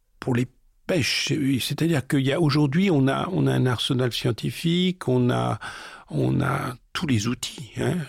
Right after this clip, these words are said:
et puis les, les concepts, l'approche écosystémique des pêches, pour gérer au mieux les, ces écosystèmes marins.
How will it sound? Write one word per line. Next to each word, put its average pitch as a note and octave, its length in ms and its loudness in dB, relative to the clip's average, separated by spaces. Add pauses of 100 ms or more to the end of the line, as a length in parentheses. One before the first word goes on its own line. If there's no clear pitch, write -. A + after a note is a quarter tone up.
et D3+ 220 0
puis - 320 -2
les, B2 260 2
les G#2+ 120 0
concepts, A#2+ 560 -2
l'approche - 340 -6
écosystémique A2 580 -2
des A#2 120 0
pêches, - 260 -2 (360)
pour C#3 160 2
gérer C3+ 280 2
au B2 120 4
mieux C#3+ 260 4
les, C3 300 2
ces A#2+ 260 0
écosystèmes A#2+ 580 0
marins. A#2 300 0